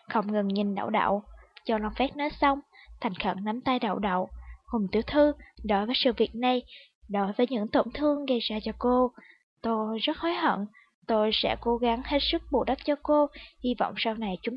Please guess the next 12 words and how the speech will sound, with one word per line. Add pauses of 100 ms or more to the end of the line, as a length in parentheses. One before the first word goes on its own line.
ta
vẫn
có
thể
là
bạn. (520)
Đậu
đậu
vội
lo
lắng
nói